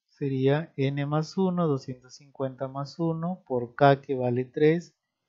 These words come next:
menos ciento once, porque el número doscientos cincuenta tiene tres cifras y le corresponden tres unos. Y nos queda doscientos cincuenta y uno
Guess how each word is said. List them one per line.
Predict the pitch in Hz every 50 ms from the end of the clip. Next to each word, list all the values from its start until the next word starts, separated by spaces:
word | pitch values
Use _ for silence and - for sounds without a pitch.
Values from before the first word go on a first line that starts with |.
| _ _ _ _ _ _ _ _ _ _ _
menos | 147 143 151 170 185 196 196 185 180 180 190 196 190 -
ciento | - - - 175 170 170 170 156 156 147 - 170 165 170
once, | 180 180 170 160 156 156 160 156 - - 190
porque | 180 - 180 160 143 131 - 143
el | 135 135
número | 135 139 143 147 156 160 160 151 143
doscientos | 135 127 127 - 143 135 131 127 - 143 139 -
cincuenta | 160 156 156 _ - 160 156 156 156 156 160 156
tiene | - 139 131 127 131 131
tres | - - 151 160 165 165 160 - _
cifras | - 196 190 180 - - - 175 180 175 -
y | 180
le | 156 147 139
corresponden | - 139 135 131 131 - _ _ 151 147 143 143 147 143 143 139 - _
tres | - 135 135 135 139 139 - _ _ _
unos. | - 170 185 185 165 131 120 113 107 - _ _ _ _ _ _ _ _ _ _ _ _ _ _ _ _ _ _ _ _ _ _ _ _ _ _ _ _ _ _ _ _ _ _ _ _ _ _ _ _ _
Y | 147 135
nos | 139 143 139 -
queda | - - - 175 170 165 160 160 170 175 - _ _ _ _ _ _ _ _ _ _ _ _
doscientos | - 135 135 135 131 - 160 156 156 151 165 156 -
cincuenta | 165 165 156 147 - - 156 147 143 143 135 - 147 139
y | 139 139 151
uno | 160 165 170 170 165 165 170 170 160 -